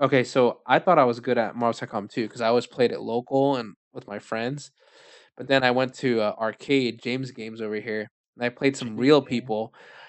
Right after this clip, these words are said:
Speaker 1: and they fucking smoked me. I remember when I got hit by the first infinite, I was like, "What the fuck is this shit?" And then the
Speaker 2: <laughs>
Speaker 1: guy, uh, it, it was one of those arcades where, like, they face each other.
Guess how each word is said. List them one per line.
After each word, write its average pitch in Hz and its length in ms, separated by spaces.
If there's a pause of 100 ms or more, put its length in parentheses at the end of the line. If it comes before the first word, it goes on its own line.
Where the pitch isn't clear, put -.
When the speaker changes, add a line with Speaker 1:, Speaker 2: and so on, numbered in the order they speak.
(240)
Speaker 1:
and 113 200
they 143 140
fucking 135 500
smoked 131 760
me. 113 280
I 107 60
remember 139 300
when 131 120
I 127 80
got 123 260
hit 147 180
by 123 120
the 110 80
first - 280
infinite, 135 340
I 151 40
was 143 100
like, 143 80
"What 202 120
the 277 100
fuck 269 260
is 285 120
this 349 140
shit?" 175 400 (680)
And 139 160
then 151 140
the 151 80
Speaker 2:
<laughs> - 0
Speaker 1:
guy, 156 360
uh, - 260
it, 156 200
it 160 80
was 160 120
one 202 120
of 214 40
those 196 140
arcades 156 500
where, 135 180
like, 120 240 (100)
they 131 120
face 123 300
each 165 160
other. 180 240